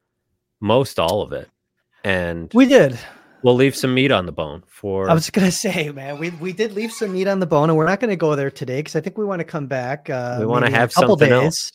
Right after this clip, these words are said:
Speaker 1: We wanna have some, some more to, to chew on when we come back here in a few days. And next week, we'll, we'll get back to it. There, it's a busy weekend of games, and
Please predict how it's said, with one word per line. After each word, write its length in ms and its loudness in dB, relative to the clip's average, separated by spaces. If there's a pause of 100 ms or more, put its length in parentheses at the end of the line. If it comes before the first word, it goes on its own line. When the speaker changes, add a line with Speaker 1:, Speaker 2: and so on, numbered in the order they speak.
Speaker 1:
We 100 -4
wanna 220 -2
have 260 0
some, 320 -8
some 180 -8
more 260 -2
to, 240 -2 (100)
to 120 -18
chew 280 -4
on 300 -4 (760)
when 180 -6
we 80 -6
come 200 -10
back 280 -4
here 160 -8
in 60 -10
a 40 -12
few 220 -10
days. 520 -8 (120)
And 420 -10 (1040)
next 360 -4
week, 260 -6
we'll, 300 -4
we'll 160 -10
get 180 -4
back 240 0
to 140 -6
it. 120 -6
There, 120 -4
it's 220 -10
a 40 -12
busy 260 -8
weekend 420 -4
of 60 -6
games, 580 -8 (100)
and 560 -8